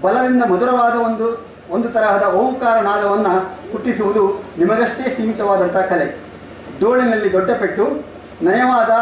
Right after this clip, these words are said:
ಹಾಗೂ ಮಧುರವಾದ ಪೆಟ್ಟು ಎರಡೂ ವಿಧಾನಗಳಲ್ಲಿಯೂ ನೀವು ಸಮರ್ಥರಾಗಿದ್ದೀರಿ. ಇದಲ್ಲದೆ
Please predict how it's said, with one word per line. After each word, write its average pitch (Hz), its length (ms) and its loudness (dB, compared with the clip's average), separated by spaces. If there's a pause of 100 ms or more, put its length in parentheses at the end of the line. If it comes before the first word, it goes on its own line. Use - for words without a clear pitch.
(200)
ಹಾಗೂ 214 200 -2
ಮಧುರವಾದ 240 460 2
ಪೆಟ್ಟು - 540 -2 (760)
ಎರಡೂ 254 340 2
ವಿಧಾನಗಳಲ್ಲಿಯೂ 226 600 2
ನೀವು 208 300 -2
ಸಮರ್ಥರಾಗಿದ್ದೀರಿ. 185 1000 0 (320)
ಇದಲ್ಲದೆ 226 680 0